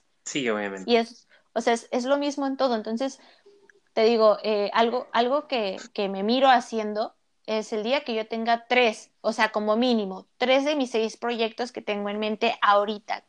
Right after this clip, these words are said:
Speaker 2: en mi tercer cuatrimestre, estudiando la licenciatura de Administración de Empresas,
Speaker 1: Ujú.
Speaker 2: quiero pararme enfrente de los universitarios y decirle, "O estás o no estás, porque si no, ya no lo hiciste". Y ser un ejemplo, ¿sabes?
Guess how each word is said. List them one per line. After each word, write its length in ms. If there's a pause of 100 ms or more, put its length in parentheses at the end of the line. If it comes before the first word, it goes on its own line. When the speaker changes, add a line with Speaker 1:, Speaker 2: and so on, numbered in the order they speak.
(260)
Speaker 2:
en 140
mi 120
tercer 380
cuatrimestre, 800
estudiando 540
la 100
licenciatura 680
de 40
Administración 640
de 80
Empresas, 580 (1120)
Speaker 1:
Ujú. 220
Speaker 2:
quiero 320
pararme 360
enfrente 560
de 180
los 240
universitarios 800
y 40
decirle, 680
"O 160
estás 500
o 140
no 140
estás, 300
porque 300
si 180
no, 120 (340)
ya 160
no 120
lo 100
hiciste". 460 (1300)
Y 140
ser 180
un 140
ejemplo, 440
¿sabes? 360